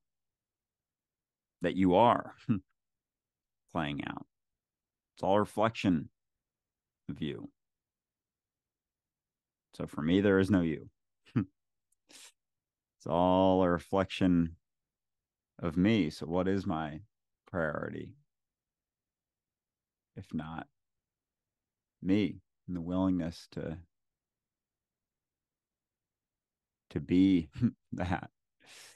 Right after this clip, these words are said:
to see myself,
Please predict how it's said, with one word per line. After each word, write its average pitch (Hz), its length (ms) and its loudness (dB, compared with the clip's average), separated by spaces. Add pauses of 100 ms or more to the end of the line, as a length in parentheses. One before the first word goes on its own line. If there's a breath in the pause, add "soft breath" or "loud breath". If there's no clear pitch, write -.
(320 loud breath)
to 90 100 -6
see 95 640 2 (400)
myself, 80 680 -2